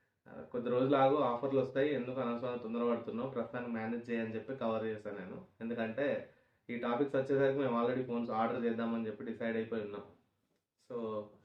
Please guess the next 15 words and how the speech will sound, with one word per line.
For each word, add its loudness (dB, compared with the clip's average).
అది. -2
So, 4
రెండు 4
ఫోన్స్ 0
ఆర్డర్ 4
చేసాము, -2
వచ్చాయి. -2
ఆ, 2
so, -6
నెక్స్ట్ -2
వచ్చేసి 4
దీని 2
గురించి 2
కూడా -2
మనము -2